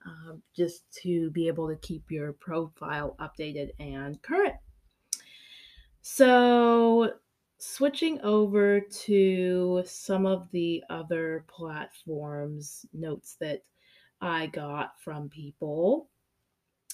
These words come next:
Someone said, "Don't be scared with us as girls, be direct." Um, another person said, "Ask for permission for physical contact, like holding hands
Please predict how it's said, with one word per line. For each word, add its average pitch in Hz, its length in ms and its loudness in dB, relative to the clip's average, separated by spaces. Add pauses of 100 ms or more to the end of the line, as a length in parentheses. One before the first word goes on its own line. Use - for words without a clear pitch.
(100)
Someone 202 400 4
said, 180 300 2
"Don't 180 200 4
be 226 120 2
scared 180 760 0 (600)
with 226 160 8
us - 520 0 (320)
as 202 220 0
girls, 220 540 2 (140)
be 180 220 -4
direct." 185 920 -2 (800)
Um, 202 280 4
another 196 340 4
person 220 640 2
said, 180 800 0
"Ask 180 640 -4
for 190 280 4
permission 190 680 -4
for 269 160 0
physical 208 440 -2
contact, 196 640 -4
like 175 160 -6
holding 190 360 -2
hands 185 440 -6